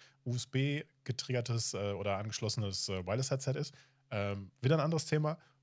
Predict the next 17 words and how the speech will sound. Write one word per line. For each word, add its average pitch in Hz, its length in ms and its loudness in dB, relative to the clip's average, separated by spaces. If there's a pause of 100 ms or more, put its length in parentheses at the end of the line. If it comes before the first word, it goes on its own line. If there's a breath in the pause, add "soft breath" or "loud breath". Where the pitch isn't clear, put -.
Und, 127 360 4
ähm, 117 280 2
darüber 117 260 4
monitort 123 500 2
man 90 80 -8
das 92 160 -6
Ganze. - 260 -12
Und 101 180 -6
dadurch, 135 220 2
dass 147 160 -4
du - 100 -6
alles 139 240 -4
an 135 120 -2
dein 135 200 6
Mischpult 165 320 2
angeschlossen 104 560 0
hast, 123 260 -2